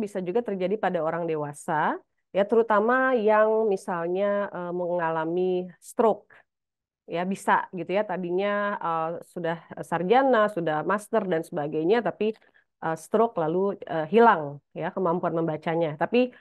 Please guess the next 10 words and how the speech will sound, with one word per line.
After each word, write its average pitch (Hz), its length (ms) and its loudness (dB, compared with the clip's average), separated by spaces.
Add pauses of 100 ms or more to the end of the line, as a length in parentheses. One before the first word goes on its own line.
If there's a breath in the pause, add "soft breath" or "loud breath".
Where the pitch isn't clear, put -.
(300 loud breath)
eh, 175 320 2
itu 175 160 0
lain 185 240 4
kali. 160 360 -4
Yang 160 200 -6
kali 170 160 -2 (160)
ini 214 100 0 (140)
kita - 200 -6 (220)
bicara 156 300 -6
pada 156 200 -4